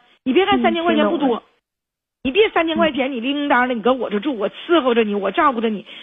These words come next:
Speaker 1: 完你这点钱你全搭前边那小，小女人了，给咱家婚姻破坏的，
Speaker 2: 嗯。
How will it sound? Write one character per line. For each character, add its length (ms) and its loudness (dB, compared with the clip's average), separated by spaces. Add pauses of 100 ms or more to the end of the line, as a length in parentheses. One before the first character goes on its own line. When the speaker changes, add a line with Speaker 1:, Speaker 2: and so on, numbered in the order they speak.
(100)
Speaker 1:
完 120 4
你 60 -4
这 60 -8
点 220 0
钱 200 -2
你 80 -4
全 240 -2
搭 160 2
前 240 -4
边 160 2
那 120 -2
小， 240 -4 (320)
小 180 4
女 120 -2
人 240 -6
了， 140 -4 (200)
给 100 6
咱 140 0
家 140 0
婚 200 0
姻 160 -2
破 120 2
坏 260 0
的， 80 -12
Speaker 2:
嗯。 40 -20